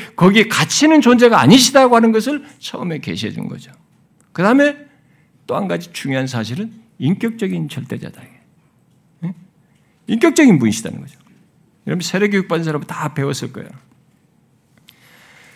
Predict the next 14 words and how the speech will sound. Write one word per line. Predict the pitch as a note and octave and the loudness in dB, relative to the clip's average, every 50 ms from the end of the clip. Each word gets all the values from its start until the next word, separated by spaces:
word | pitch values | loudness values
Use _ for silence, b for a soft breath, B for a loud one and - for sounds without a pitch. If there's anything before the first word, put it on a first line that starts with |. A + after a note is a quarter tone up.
| b b b b b _ | b b b b b _
그러니까 | - A#3 C4 B3 | -4 0 2 2
모든 | G3+ D#3+ F3 B3+ E4+ F#4 E4+ F#4 F4+ E4 | 4 6 6 8 8 8 8 6 6 6
종교들이 | C4+ - G3 A#3+ B3+ D4+ D4 A#3+ C4 B3+ D4 C4+ F3 B2+ A#2+ C3 | 6 8 8 8 8 8 6 4 4 2 2 2 2 0 0 -4
신을 | - - - - - - - F4 F4+ F#4 F4 D4+ G3 | -8 -8 -6 -4 -2 0 2 2 4 4 4 4 6
일방적으로 | E3 A3 D4 D4 E4 D#4+ E4 E4 D4+ C#4+ A3+ F3 C#3 | 8 8 8 8 8 6 6 4 2 2 0 0 -2
막 | C3 - - - | -2 -4 -6 -6
"신은 | - - - - C4 C4 C4 A#3+ | -6 -4 -2 0 2 2 4 4
이럴 | E3 D3 D#3+ G3 G3 G3 | 2 2 2 0 -2 -2
거야" | - E3 D#3+ D#3+ | -2 -2 -2 0
하고 | D3 C#3+ | -2 -2
신 | C#3 - - - - E4+ F4 F4 E4 C4+ | -4 -6 -4 -2 0 0 2 2 0 0
개념을 | - - C3 C#3+ E3+ A#3+ D4+ E4 D#4 A3+ | -2 0 2 6 6 8 8 6 6 4
집어넣은 | - G3+ F#3 F#3+ F3 C#3 | 4 2 2 4 2 2
겁니다. | A2 G#2+ G2+ F#2+ F2 - - - | 2 0 -2 -4 -6 -10 -14 -18